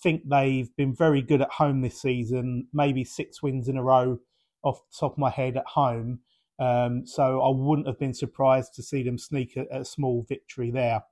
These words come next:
Next up was Equinoctial v Crayford Arrows. Uh, that finished five nil to Equinoctial.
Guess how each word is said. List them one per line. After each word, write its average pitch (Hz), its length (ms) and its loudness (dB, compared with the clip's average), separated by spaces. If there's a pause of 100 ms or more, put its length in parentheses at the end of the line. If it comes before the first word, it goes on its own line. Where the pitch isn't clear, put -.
(1120)
Next 185 260 0
up 160 140 6
was 147 160 0
Equinoctial 160 540 0
v 139 260 0
Crayford 156 400 2
Arrows. 180 540 4 (440)
Uh, 139 220 0
that - 240 2
finished 160 320 -2
five 170 440 4
nil 156 280 0
to 139 520 -2
Equinoctial. 151 800 0